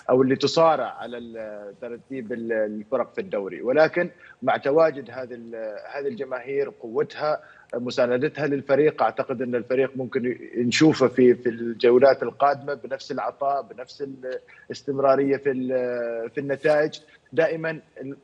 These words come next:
أنا أقول ال-، هذه النقاط مش هي فقط مجرد ثلاث نقاط اليوم للطائي، أعتقد هي ست نقاط،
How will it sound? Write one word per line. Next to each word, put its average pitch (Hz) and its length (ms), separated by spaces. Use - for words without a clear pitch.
أنا 139 240
أقول 135 300
ال-، 113 240
هذه 160 300
النقاط 156 460
مش 156 260
هي 147 120
فقط 143 320
مجرد 135 360
ثلاث 131 280
نقاط 117 380
اليوم 110 240
للطائي، 104 380
أعتقد 123 360
هي 127 180
ست - 300
نقاط، 156 480